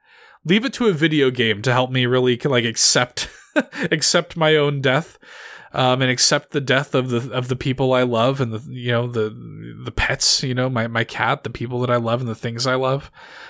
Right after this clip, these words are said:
Um, there's an acceptance to it.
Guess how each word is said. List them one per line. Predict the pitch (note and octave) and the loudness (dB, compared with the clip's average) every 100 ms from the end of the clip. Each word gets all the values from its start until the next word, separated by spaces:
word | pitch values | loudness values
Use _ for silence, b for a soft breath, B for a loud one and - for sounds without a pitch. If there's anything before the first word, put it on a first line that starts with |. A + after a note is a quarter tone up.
| B | B
Um, | A#2+ G#2+ G#2+ G#2 G#2+ _ _ _ _ _ _ _ _ _ _ _ _ _ _ | -2 0 0 -4 -12 _ _ _ _ _ _ _ _ _ _ _ _ _ _
there's | - C#3 C3 | -2 0 0
an | |
acceptance | B2 - C#3+ C3+ D#3+ D3 - | 0 2 0 0 -4 -2 0
to | D3 | 4
it. | D#3 D#3+ | 2 2